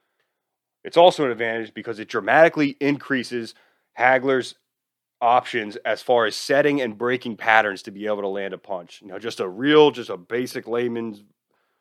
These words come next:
just the, the most basic version of this. So, so, like, in boxing, so one of the ways to try to score a punch, to score punches, score knockout punches, to be able to set patterns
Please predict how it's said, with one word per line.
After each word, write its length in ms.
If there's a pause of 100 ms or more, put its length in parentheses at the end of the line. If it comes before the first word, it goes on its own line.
just 180 (160)
the, 140
the 140
most 260
basic 280
version 340
of 60
this. 240 (680)
So, 240
so, 180
like, 140
in 100
boxing, 580 (760)
so 220 (360)
one 220
of 60
the 60
ways 260
to 60
try 160
to 60
score 360
a 60
punch, 360
to 100
score 280
punches, 320
score 160
knockout 320
punches, 320
to 60
be 100
able 100
to 60
set 380
patterns 600